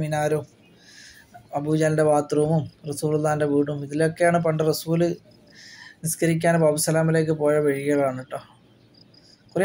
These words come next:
ആൾക്കാരുണ്ട്, ഏഹ്, ബോട്ടിലൊക്കെ എടുത്തിട്ട് നിസ്കാരം കഴിഞ്ഞ പാട് ഇവിടെ ഈ സംസത്തിൻ്റെ ഇവിടെ, സംസത്തിൻ്റെ വെള്ളം ഇവിടെ നമുക്ക് പിടിക്കാനുള്ള ഒരു സൗകര്യമുണ്ട് ഇവിടെ. റസൂലുള്ളാഹിൻ്റെ ഈ പ്രസവിച്ച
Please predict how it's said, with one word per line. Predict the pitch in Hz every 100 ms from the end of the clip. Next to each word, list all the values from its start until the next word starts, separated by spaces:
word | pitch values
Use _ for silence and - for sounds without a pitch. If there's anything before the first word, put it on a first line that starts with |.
| 196
ആൾക്കാരുണ്ട്, | 190 214 202 185 170 165 _ 165
ഏഹ്, | 165 160 160 151
ബോട്ടിലൊക്കെ | 151 160 175 175 180
എടുത്തിട്ട് | 165 170 165 147 - _ 156
നിസ്കാരം | - 180 190 180
കഴിഞ്ഞ | 175 185
പാട് | 180 185 180
ഇവിടെ | 165 160 165 160
ഈ | 151
സംസത്തിൻ്റെ | 156 156 170 170 165
ഇവിടെ, | 156 156 - - - - - - _ -
സംസത്തിൻ്റെ | 165 190 208 202
വെള്ളം | 185 196
ഇവിടെ | 196 185 180
നമുക്ക് | 175 170 - - - - _ -
പിടിക്കാനുള്ള | 165 151 143 180 175 170
ഒരു | 160 147
സൗകര്യമുണ്ട് | 139 139 127 107
ഇവിടെ. | 113 - _ - _ - _ -
റസൂലുള്ളാഹിൻ്റെ | 160 156 156 156 156 156 151 - - 156
ഈ | 151
പ്രസവിച്ച | 147 147 156